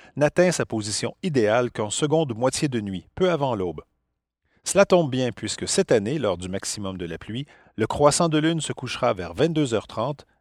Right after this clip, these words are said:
laissant ainsi un ciel bien noir pour l'observation des étoiles filantes. Vous retrouverez toutes ces informations et bien d'autres encore dans la section intitulée Dans le ciel du site web du Planétarium de Montréal au w w w point planétarium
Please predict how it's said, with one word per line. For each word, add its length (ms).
laissant 320
ainsi 400
un 100
ciel 320
bien 240
noir 380
pour 160
l'observation 580
des 180
étoiles 240
filantes. 480
Vous 120
retrouverez 500
toutes 200
ces 160
informations 720
et 100
bien 180
d'autres 360
encore 420
dans 100
la 120
section 320
intitulée 580
Dans 220
le 100
ciel 480
du 160
site 320
web 340
du 180
Planétarium 600
de 60
Montréal 540
au 120
w 340
w 300
w 280
point 320
planétarium 840